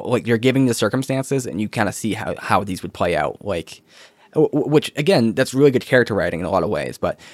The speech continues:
I, I, I think there's more potential energy that is kind of, like, created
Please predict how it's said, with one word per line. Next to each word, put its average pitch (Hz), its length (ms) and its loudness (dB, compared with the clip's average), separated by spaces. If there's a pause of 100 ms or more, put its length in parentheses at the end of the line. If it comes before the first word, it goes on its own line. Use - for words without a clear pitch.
(500)
I, 117 160 -2
I, 120 220 2
I 120 80 0
think - 420 0
there's 123 220 4
more 120 380 6
potential 117 440 -4
energy 110 360 -2
that 110 160 -2
is 101 100 -6
kind 104 160 -4
of, 87 120 -2 (720)
like, 95 160 -2
created 156 680 2